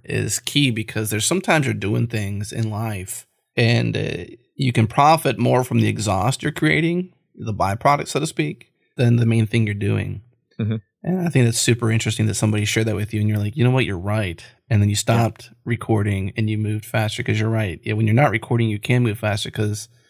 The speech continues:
Speaker 1: well, you were trying to teach people how to do things versus actually doing the thing. You were doing the thing, but you're probably moving at half the speed because you were more interested in sharing the knowledge than you were actually building the thing. So
Speaker 2: typing and coding and explaining what you're coding at
Speaker 1: Right.
Speaker 2: the same time, way slower. <laughs>
Speaker 1: Exactly.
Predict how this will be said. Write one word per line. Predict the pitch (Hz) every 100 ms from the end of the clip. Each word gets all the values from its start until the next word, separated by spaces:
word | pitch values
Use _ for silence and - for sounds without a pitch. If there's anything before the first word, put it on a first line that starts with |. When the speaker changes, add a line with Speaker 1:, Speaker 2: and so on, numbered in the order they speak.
| _ _ _ -
Speaker 1:
well, | 117
you | 107
were | 101
trying | - 139
to | 101
teach | - 208 -
people | 113 110
how | 101
to |
do | 98 104
things | 110 110
versus | 110 104 110
actually | 104 101
doing | 101 110 107
the | 104
thing. | - 120 98
You | 98
were |
doing | 101 185
the | 120
thing, | 113 117 110
but | -
you're | 104
probably | 120 110
moving | 107 110
at | 113
half | -
the | -
speed | - 131 90 85 _ _ -
because | 120 110 107
you |
were | 107
more | 104 104
interested | 104 113 -
in | 104
sharing | - 101 101
the |
knowledge | 104 123 120 104
than | 107
you | 104
were | 107 107 101 _ _ _ _ -
actually | 113 110
building | 104 107
the | 107
thing. | 107 113 107
So | - 117 123 _ -
Speaker 2:
typing | 120 120 127 110
and | 101
coding | 113 101 101 98 95
and |
explaining | 95 - 110 101 98 92
what | 104
you're | 98 90
coding | 104 95 95
at | 147
Speaker 1:
Right. | 127 87
Speaker 2:
the |
same | - 95 87
time, | 92 85 - _ -
way | 104
slower. | 90 - - 123
<laughs> | 107
Speaker 1:
Exactly. | - 127 131 127 - 107